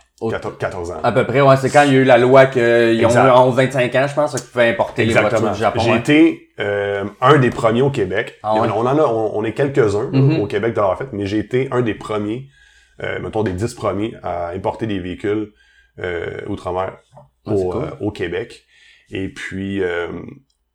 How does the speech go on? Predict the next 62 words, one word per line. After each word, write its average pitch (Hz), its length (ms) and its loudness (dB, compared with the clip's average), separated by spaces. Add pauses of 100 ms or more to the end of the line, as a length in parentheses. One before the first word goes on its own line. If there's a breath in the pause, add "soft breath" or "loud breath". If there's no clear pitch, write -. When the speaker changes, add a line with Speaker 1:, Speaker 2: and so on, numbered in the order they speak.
Speaker 2:
moi, 104 120 -8
j'avais 95 240 -6
vraiment 95 340 -6
une 110 100 -4
réelle 95 320 -6
passion 95 440 -4
à - 20 -6
l'époque 98 180 -2
Speaker 1:
Ah 92 180 0
ouais. 90 60 -2
Speaker 2:
pour 90 80 -10
ce - 160 -8
genre 98 200 -4
de 98 60 -6
voiture-là. 92 540 -8
Puis 139 120 -16
c'est 87 100 -10
là 90 100 -6
que 101 60 -6
j'ai 90 140 -12
eu - 20 -10
l'idée 87 220 -8
de 92 100 -8
partir 85 480 -10 (320 soft breath)
le 95 180 -6
forum 95 380 -6
R 87 140 -6
H 82 200 -10
D 90 120 -12
Québec 85 320 -10
point 82 180 -12
com, 113 400 -6 (520 loud breath)
qui 82 320 -12
est - 120 -12
le 90 240 -8
seul 98 360 -6
et 87 60 -8
le 85 100 -10
plus - 180 -18
grand 92 320 -8 (340)
forum 98 400 -6
de 90 80 -6
discussion 85 420 -10
de 92 100 -8
tous - 140 -16
les 95 120 -8
véhicules 90 340 -10
japonais, 90 640 -8
puis 87 200 -14
des - 140 -16
Skyline, 82 580 -12
des 80 100 -12
trois 113 200 -6
cent 120 160 -4
cinquante-sept 123 400 -10
Speaker 1:
Mhm. 85 60 -10
Speaker 2:
R 82 160 -10
X 80 160 -16
sept - 140 -10
Supra, - 440 -16
et - 40 -20
cetera. - 320 -18